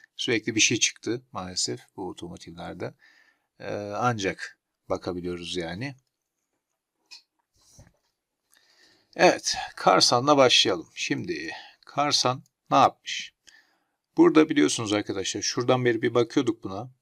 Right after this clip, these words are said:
Ee, şurada bir ihlal alanı bile vardı hatta kendisinin. Buradan şöyle bir artık son kulp yapıp da yukarıya doğru kırarsa diye bakıyorduk. Burada bir,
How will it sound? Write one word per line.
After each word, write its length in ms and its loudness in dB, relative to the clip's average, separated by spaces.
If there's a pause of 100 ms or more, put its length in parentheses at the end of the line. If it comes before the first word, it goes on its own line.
Ee, 500 -12 (260)
şurada 380 -8 (160)
bir 60 -4
ihlal 420 2
alanı 280 2
bile 180 -2
vardı 300 0
hatta 340 -12
kendisinin. 600 -8 (380)
Buradan 300 -2
şöyle 340 2
bir 180 2 (280)
artık 340 -6
son 340 0 (200)
kulp 280 -2
yapıp 360 -4
da 240 -2
yukarıya 400 2
doğru 220 2
kırarsa 480 2
diye 160 -2
bakıyorduk. 560 -8
Burada 280 -2
bir, 160 -4